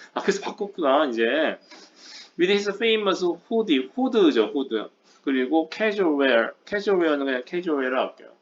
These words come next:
그래서, 자, 그 외 유명한 후드티하고 그냥 casual wear를 입고 있는 그 소셜미디어 컴퍼니의 그런 이사에 의해서 의심할 여지 없이 영향을 받게 됩니다, 이런 스타일은.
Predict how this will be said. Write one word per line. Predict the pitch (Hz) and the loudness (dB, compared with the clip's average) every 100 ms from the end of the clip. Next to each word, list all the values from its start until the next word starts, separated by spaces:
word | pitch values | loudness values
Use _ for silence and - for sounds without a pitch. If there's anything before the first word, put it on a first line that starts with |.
| _ _ _ | _ _ _
그래서, | - 123 143 - - _ _ - - - - _ | -10 -4 -4 -4 -14 _ _ -20 -20 -20 -20 _
자, | - 160 - - | 4 4 4 -6
그 | - 202 | -2 4
외 | 190 | 4
유명한 | 143 143 156 156 160 | 4 0 0 0 -2
후드티하고 | 151 202 196 180 _ - 170 165 151 131 131 | -4 -8 -6 -8 _ -10 -6 -4 -2 -4 -4
그냥 | 147 131 135 | -4 -6 -6
casual | - 180 190 180 | -8 -4 -2 0
wear를 | 156 143 135 | 0 0 -2
입고 | 160 - - 120 127 139 113 - _ _ - | -6 -14 -10 -6 -2 -2 -4 -8 _ _ -10
있는 | 139 131 123 139 127 - _ _ _ _ | -8 -6 -4 -4 -6 -10 _ _ _ _
그 | - 127 | -8 -6
소셜미디어 | 190 185 202 190 165 165 151 | -4 -4 -4 -2 -4 -4 -6
컴퍼니의 | 180 156 165 143 131 123 | -8 -6 -6 -4 -6 -6
그런 | 131 123 113 | -4 -4 -4
이사에 | 113 117 139 139 | -8 -8 -4 -4
의해서 | 135 110 104 104 160 - - - - _ - | -4 -4 -6 -6 -8 -10 -14 -20 -20 _ -8
의심할 | 123 117 120 175 175 175 | -4 -4 -4 -4 -4 -2
여지 | 143 123 127 | -2 -2 -6
없이 | 104 127 | -6 -8
영향을 | 104 113 | -8 -8
받게 | 143 - 151 | -8 -8 -8
됩니다, | 113 98 | -6 -6
이런 | 98 98 | -8 -8
스타일은. | - 101 101 165 | -8 -6 -4 -6